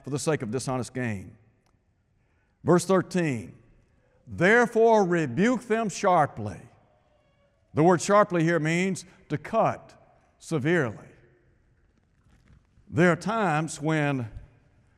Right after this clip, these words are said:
elders have the responsibility of sitting down and having what I would call a, a come to Jesus meeting,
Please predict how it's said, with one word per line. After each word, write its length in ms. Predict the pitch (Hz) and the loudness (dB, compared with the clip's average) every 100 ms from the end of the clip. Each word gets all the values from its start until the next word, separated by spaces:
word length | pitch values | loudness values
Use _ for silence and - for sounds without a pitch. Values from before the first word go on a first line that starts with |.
| _ _ _ _ | _ _ _ _
elders 440 | - 196 220 180 - | -2 0 2 0 -2
have 200 | 160 160 | -2 -2
the 80 | 160 | -4
responsibility 840 | 143 - 165 - 135 160 190 143 | -6 -4 -6 -4 -4 -2 -2 -4
of 100 | 131 | -8
sitting 380 | - 185 165 139 | -4 -4 -4 -4
down 480 | 151 170 131 135 139 - - | -4 -2 -4 -6 -10 -18 -12
and 140 | 113 | -8
having 280 | 151 170 147 | -4 -4 -4
what 140 | 143 | -2
I 140 | 147 196 | 0 0
would 180 | 147 | -2
call 280 | - 156 147 | -4 -6 -6
a, 100 | 117 - _ _ _ | -8 -14 _ _ _
a 60 | 101 | -10
come 200 | 170 170 | -6 -4
to 80 | 135 | -6
Jesus 460 | 156 208 120 107 | -8 -10 -12 -16
meeting, 340 | 101 104 - | -16 -16 -20